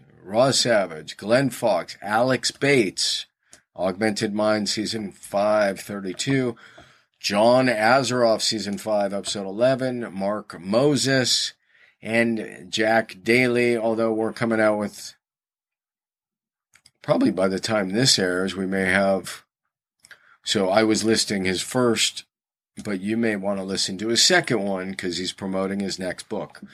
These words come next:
I guess the final category, most popular of all time, the Breakthrough Year series. I'll probably change the name. It was originally the twenty eighteen Breakthrough Year series, and there were nine of them.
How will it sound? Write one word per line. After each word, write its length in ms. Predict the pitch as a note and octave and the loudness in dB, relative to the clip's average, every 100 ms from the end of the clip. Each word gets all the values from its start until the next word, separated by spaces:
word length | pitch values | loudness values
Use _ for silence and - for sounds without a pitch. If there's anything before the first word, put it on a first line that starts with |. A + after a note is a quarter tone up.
| - - - - _ _ _ _ _ _ _ _ _ | -20 -20 -20 -20 _ _ _ _ _ _ _ _ _
I 140 | - A2 | -6 -2
guess 320 | B2 C4 B3+ | 2 4 4
the 120 | D3+ | 0
final 360 | - C3+ A#2+ A2 | 0 2 2 0
category, 840 | A#2 A2+ A2 A#2 A2 G#2+ A2+ G#2 _ | 2 2 0 -2 -2 0 -2 -4 _
most 320 | F#2+ E3 - | -2 0 0
popular 500 | D#3 D3+ D3 C#3 B2+ | 2 2 2 -2 0
of 100 | A#2+ | 0
all 180 | A#2+ A#2 | 2 2
time, 580 | - A#2+ G#2 G2+ F2+ - - _ _ _ _ _ _ _ _ _ _ - | 0 -2 -2 -4 -6 -18 -20 _ _ _ _ _ _ _ _ _ _ -14
the 260 | G#2+ A#2 A2 | -2 0 0
Breakthrough 840 | - A#2+ C#3+ D#3+ - D3 D3+ C#3+ | -2 2 2 2 -2 -6 -2 0
Year 440 | B2+ A#2 A#2+ A#2+ A2 | 2 2 2 2 2
series. 880 | - B2 A#2+ A2 G2 D#2 - - - _ - | 0 2 2 2 -4 -6 -8 -8 -12 _ -12
I'll 140 | G2 | -8
probably 340 | E3 F3+ C4 | -2 0 0
change 380 | G2 B2 A2+ G2+ | -2 0 0 0
the 80 | G#2 | 0
name. 500 | G2+ G#2 F#2+ E2 D2+ _ _ _ - - - - | 2 2 2 -4 -14 _ _ _ -20 -20 -20 -4
It 120 | G#2+ | 2
was 200 | A#2 A2 | 2 2
originally 560 | A2+ C#3 C3+ C#3+ C3+ | 2 2 2 2 2
the 220 | A#2 A2+ G2 | 4 2 0
twenty 580 | - B2+ B2+ B2+ B2 - | -4 -2 2 2 2 0
eighteen 960 | A#2+ A#2+ A2+ - B2+ A2+ A2 G#2+ A2 F#2 | 2 2 0 -4 0 0 -2 -4 -8 -8
Breakthrough 540 | F#2+ G#2+ G#2 A2+ A2 | 0 0 0 0 0
Year 320 | G#2 G2+ G#2+ | 2 0 0
series, 520 | G2 - B2 A2 F#2 | 0 2 2 0 -2
and 120 | G2+ G2+ | -4 -6
there 40 | |
were 80 | G#2 | -2
nine 360 | G#2+ A2 A#2 | 2 4 4
of 160 | A2+ G2 | 2 0
them. 320 | G2 E2 D2+ | -4 -4 -16